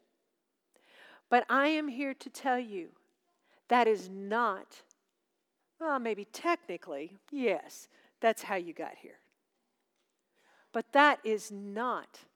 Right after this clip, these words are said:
how you came to be. In Jeremiah chapter one, verse five, we see these words.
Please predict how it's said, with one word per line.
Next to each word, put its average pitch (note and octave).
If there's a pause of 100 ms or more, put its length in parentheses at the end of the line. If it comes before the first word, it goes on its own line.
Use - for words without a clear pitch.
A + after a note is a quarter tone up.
(440)
how A3+
you G#3
came G#3
to G3
be. F3 (920)
In C#4
Jeremiah D4+
chapter D#4
one, C4+
verse A#3+
five, A3+
we C#4
see E4
these D4+
words. A#3